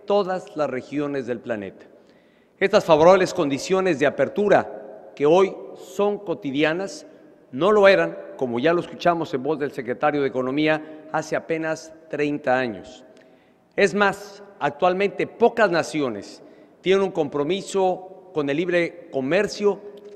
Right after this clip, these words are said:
tan firme y decidido como lo tiene México. Los procesos de apertura económica, primero,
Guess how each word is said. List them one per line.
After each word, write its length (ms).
tan 240
firme 500
y 120
decidido 680
como 180
lo 140
tiene 260
México. 460
Los 180
procesos 640
de 80
apertura 440
económica, 920
primero, 720